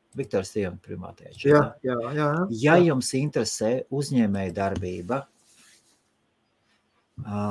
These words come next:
Speaker 1: mazliet citā līmenī, tiešām mazliet, mazliet citā līmenī, kolosāla, kolosāla,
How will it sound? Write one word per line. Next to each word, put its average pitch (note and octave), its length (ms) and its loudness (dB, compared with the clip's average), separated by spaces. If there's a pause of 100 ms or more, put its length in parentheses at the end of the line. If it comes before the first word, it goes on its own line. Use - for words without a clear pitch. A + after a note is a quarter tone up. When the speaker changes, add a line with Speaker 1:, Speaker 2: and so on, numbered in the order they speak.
Speaker 1:
mazliet F3+ 500 4
citā D3 320 0
līmenī, G#2 680 -2 (480)
tiešām D3+ 460 4
mazliet, C#3 500 2
mazliet A#2+ 440 0
citā G#2+ 360 -6
līmenī, F#2 720 -8 (1700)
kolosāla, F2 1500 2 (480)
kolosāla, G2 1200 -4